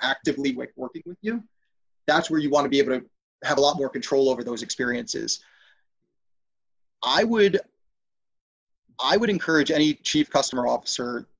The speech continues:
that's out there to tie themselves as closely as possible to a number that they can right now. And if that then develops into leading an entire sales organization because they have that experience, then great. I don't think that it has to be,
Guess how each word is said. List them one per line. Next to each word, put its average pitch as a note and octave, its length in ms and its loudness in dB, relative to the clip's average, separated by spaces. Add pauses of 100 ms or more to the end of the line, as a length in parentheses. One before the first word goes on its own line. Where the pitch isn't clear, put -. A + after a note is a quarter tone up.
that's B2 200 -2
out B2 180 0
there C#3+ 280 0 (120)
to C3 260 -2
tie C#3+ 300 0
themselves C#3 540 0
as B2+ 200 -8
closely D3+ 460 -2
as D3+ 80 -4
possible B2+ 520 -4
to E3 320 -2
a D3+ 140 0
number B2 560 -4
that C3 100 -8
they B2+ 80 -4
can C3+ 300 -2
right A#2+ 200 -6
now. C3+ 360 -2 (640)
And C3 360 0 (720)
if D3 140 -2
that D3 180 4
then D3+ 140 6
develops C#3+ 380 4
into C3+ 200 -4
leading C#3+ 240 2
an C3+ 80 -2
entire C3+ 320 0
sales C3+ 300 2
organization F3 600 0
because - 260 -4
they B2+ 80 0
have C3 200 0
that C3 120 2
experience, D#3+ 460 -6
then B2 160 -10
great. A#2 280 -8
I C#3 120 0
don't E3 180 0
think E3+ 180 -2
that C3+ 140 2
it B2+ 80 0
has C#3+ 220 2
to C#3 80 0
be, C3 320 0